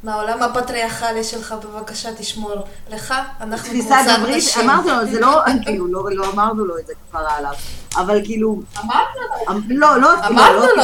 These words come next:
Speaker 1: את
Speaker 2: ככה
Speaker 1: זה
Speaker 2: אמרנו
Speaker 1: בדרך
Speaker 2: לו, זה לא
Speaker 1: זו
Speaker 2: חייב להיות
Speaker 1: אחרת,
Speaker 2: אנאלי
Speaker 1: אבל
Speaker 2: פאלי כזה, זה כאילו, לא צריך לבנות משהו לצורת שחקן, <laughs> אנחנו נשים, זה, זה יכול להיות מעגלי, יכולים להיות כמה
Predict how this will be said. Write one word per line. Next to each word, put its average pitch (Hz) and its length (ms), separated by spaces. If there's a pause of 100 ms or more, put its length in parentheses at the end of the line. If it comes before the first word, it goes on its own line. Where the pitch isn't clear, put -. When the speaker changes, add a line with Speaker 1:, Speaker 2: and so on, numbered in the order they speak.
Speaker 1:
את 220 40
Speaker 2:
ככה - 140
Speaker 1:
זה - 20
Speaker 2:
אמרנו 302 160
Speaker 1:
בדרך 466 120
Speaker 2:
לו, 311 160
זה 226 120
לא 269 80
Speaker 1:
זו - 60
Speaker 2:
חייב 339 240
להיות 269 200
Speaker 1:
אחרת, 233 100
Speaker 2:
אנאלי 220 260
Speaker 1:
אבל - 80
Speaker 2:
פאלי 185 260
כזה, - 300
זה 160 100
כאילו, - 140 (280)
לא 254 180
צריך 302 240
לבנות 269 400
משהו 330 220 (240)
לצורת 233 440
שחקן, - 640
<laughs> - 0
אנחנו 320 300 (140)
נשים, 311 280
זה, 233 120
זה 247 100
יכול 285 200
להיות 269 140
מעגלי, 202 560
יכולים 220 300
להיות 233 200 (440)
כמה 240 680